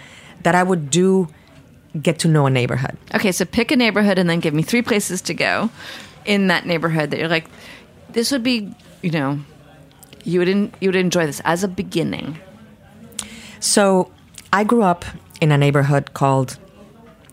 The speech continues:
Speaker 1: uh, Jardines del Pedregal, which is in the south of the city, and, uh, it's, uh, it's an, a whole, you know, neighborhood that was built on top of volcanic rock.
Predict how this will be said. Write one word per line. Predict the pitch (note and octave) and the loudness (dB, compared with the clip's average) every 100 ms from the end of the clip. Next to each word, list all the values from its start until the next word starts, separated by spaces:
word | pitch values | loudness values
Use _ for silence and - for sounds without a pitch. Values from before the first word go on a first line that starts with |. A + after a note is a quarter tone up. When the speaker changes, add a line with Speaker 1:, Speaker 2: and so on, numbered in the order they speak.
| - - | -12 -2
Speaker 1:
uh, | C#3+ C3 - - | 0 0 -2 -2
Jardines | D#3 D#3+ E3 D#3 | 2 4 4 2
del | C#3 | 0
Pedregal, | C3 B2 B2 C3 F3+ C#4+ - - - - - | 0 0 0 0 0 -2 -10 -20 -20 -20 -8
which | - D#3 - | -2 0 0
is | D3+ D#3 | 0 2
in | |
the | C#3+ | 2
south | C3+ C#3 C#3 - | 2 2 0 -2
of | F3+ | 0
the | |
city, | G3 C3+ B2 B2 F#3+ - - - | 0 0 0 0 -2 -8 -20 -2
and, | D3+ D3 C#3 | 0 2 2
uh, | C3+ B2+ B2+ | 0 0 -2
it's, | C3+ C3+ - | -4 -2 -2
uh, | C#3 C3 B2+ B2+ - - - - - | 0 0 -2 -6 -8 -20 -20 -10 -4
it's | D#3+ - - | -2 -2 0
an, | D#3+ D3 C#3+ - - - | 2 2 0 -2 -8 -2
a | C#3+ C3+ | 0 0
whole, | D#3+ D#3 D3+ - - | 0 0 -2 -8 -6
you | D#3+ | -2
know, | D3 C3+ | 0 0
neighborhood | C#3 D3+ D3 D3 D3+ D3 | 2 2 2 2 0 0
that | D#3 | -2
was | C#3+ C#3 | 0 -2
built | - C#3+ C#3 C#3 - | 0 0 0 -2 -4
on | D3 | -4
top | - C#3+ - | 0 0 0
of | C3+ | -4
volcanic | C#3 - C3+ B2+ C3 - | -4 -6 -6 -6 -8 -4
rock. | - - - | -4 -4 -10